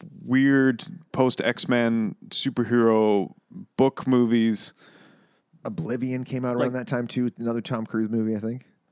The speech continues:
Speaker 3: And was that a
Speaker 1: That was
Speaker 3: was
Speaker 1: a
Speaker 3: that
Speaker 1: little
Speaker 3: a
Speaker 1: later, I
Speaker 2: That's
Speaker 1: think.
Speaker 2: where he's
Speaker 1: But
Speaker 2: like a clone, I think, isn't he?
Speaker 1: spoiler.
Speaker 2: Spoiler. Oh shit. We'll
Speaker 3: Oh,
Speaker 2: edit it out.
Speaker 3: I haven't seen it.
Speaker 2: I don't know. I, I, I
Speaker 1: Sorry.
Speaker 2: could be totally
Speaker 3: No, that's
Speaker 2: wrong. I'm
Speaker 3: right.
Speaker 2: guessing. I'm seriously guessing. I'm like,
Speaker 1: There's
Speaker 2: I don't know.
Speaker 3: I don't
Speaker 1: Jumper and there was Pu-, there was one guy with Pusher. There was Chronicle.
Speaker 2: Oh, just Push.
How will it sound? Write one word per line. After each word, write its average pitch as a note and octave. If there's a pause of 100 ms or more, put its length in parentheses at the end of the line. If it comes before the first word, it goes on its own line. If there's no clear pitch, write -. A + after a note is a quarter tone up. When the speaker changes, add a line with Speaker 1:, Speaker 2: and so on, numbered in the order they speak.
(100)
Speaker 3:
And D#3
was C3+
that D#3+
a D3 (120)
Speaker 1:
That C3
was E3
Speaker 3:
was -
Speaker 1:
a -
Speaker 3:
that F3+
Speaker 1:
little C3
Speaker 3:
a -
Speaker 1:
later, A2+
I G2
Speaker 2:
That's -
Speaker 1:
think. D3+
Speaker 2:
where C3+
he's A#2+
Speaker 1:
But F#2
Speaker 2:
like E2+
a -
clone, F2
I C#2+
think, D#2+
isn't F#2+
he? C3+ (140)
Speaker 1:
spoiler. D3 (260)
Speaker 2:
Spoiler. F#2+
Oh -
shit. - (260)
We'll D3+
Speaker 3:
Oh, D3
Speaker 2:
edit A2+
it -
out. A2 (120)
Speaker 3:
I -
haven't -
seen -
it. - (720)
Speaker 2:
I E3+
don't A#3+
know. A#3+
I, G#3
I, D3
I F3+
Speaker 1:
Sorry. -
Speaker 2:
could A3
be F#3
totally G#3
Speaker 3:
No, D#3+
that's A3
Speaker 2:
wrong. D3+
I'm F3
Speaker 3:
right. D#3
Speaker 2:
guessing. C3+
I'm G#2+
seriously C3+
guessing. C3
I'm F#3+
like, -
Speaker 1:
There's C#3+
Speaker 2:
I -
don't F#2
know. G2+
Speaker 3:
I C#3+
don't D#3
Speaker 1:
Jumper F#3+
and F3
there D3+
was A#2+ (440)
Pu-, C#3+
there C3+
was B2
one D#3
guy E3
with G#2
Pusher. G3
There C#3+
was A2
Chronicle. F3+
Speaker 2:
Oh, G#3
just -
Push. -